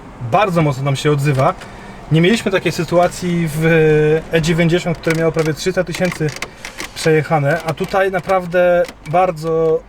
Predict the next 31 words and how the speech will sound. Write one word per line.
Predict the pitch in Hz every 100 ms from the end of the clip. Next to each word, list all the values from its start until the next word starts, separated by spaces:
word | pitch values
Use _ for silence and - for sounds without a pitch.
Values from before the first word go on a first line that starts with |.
| -
bardzo | 147 196 147
głośno | 135 147 -
nam | 135
się | 135
to | 151
odzywa. | 143 127 143 143 190 - - - - - - - - - - 156 156 156 156 156
E, | 156
sprawdzimy | - 175 160 185
też | 170 160
potem | - 165 160
po | 156
drodze | 156 170 156 160 156
w | 151
ruchu, | 202 202 147
czy | 147
to | 156
też, | 143 180 - -
e, | 160 156
będzie | 151 165 156
aż | 151
tak | 170 160
uciążliwe. | 156 160 151 151 151 202 - - - - - -
No, | 220
po-, | 208 208
powiedzmy | 202 202 196
sobie | 190 170
szczerze, | 190 185
na | 180
co | 180
dzień | 175 180
nie, | 180 180